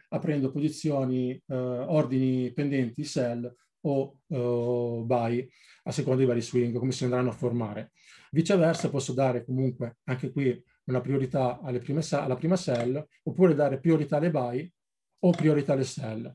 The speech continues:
La differenza fra prima buy e priorità buy è che comunque nella prima buy deve prima fare una buy per poter, diciamo, gestire le eventuali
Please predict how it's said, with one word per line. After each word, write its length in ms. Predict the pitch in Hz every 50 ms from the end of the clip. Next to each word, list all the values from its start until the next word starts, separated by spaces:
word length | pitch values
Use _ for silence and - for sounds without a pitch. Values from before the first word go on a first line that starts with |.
| - _ _
La 100 | - 139
differenza 480 | 135 143 - 180 165 160 151 - 165
fra 380 | - - 151 147 147 143 143 -
prima 260 | - - 151 160 160 143
buy 440 | 139 160 151 135 127 123 117 - - _ _ _ _ _ _ _
e 420 | - 160 131 127 127 127 127 123 120
priorità 540 | - 151 151 147 151 151 170 156 147 156 160
buy 420 | 165 170 139 127 135 135 147 165
è 160 | - 170 139
che 340 | - - 135 135 135 131 -
comunque 400 | - - 147 143 139 131 135 131
nella 140 | 127 131 127
prima 200 | 131 151 147 143
buy 480 | 139 165 175 180 190 190 170 127 - - _ _ _ _ _ _ _ _ _ _ _
deve 220 | - 135 139 143 139
prima 200 | - 170 175 165
fare 200 | - 175 143 139
una 160 | 139 139 135
buy 380 | 131 139 135 131 127 131 127 127
per 120 | 135 127
poter, 380 | 127 131 127 - 135 127 127 123
diciamo, 480 | 123 120 117 - 131 127 127 127 127
gestire 540 | 123 131 123 127 - 135 131 131 123 127 123
le 60 | 123
eventuali 800 | 127 135 131 127 131 165 135 135 127 131 127 127 127 127 127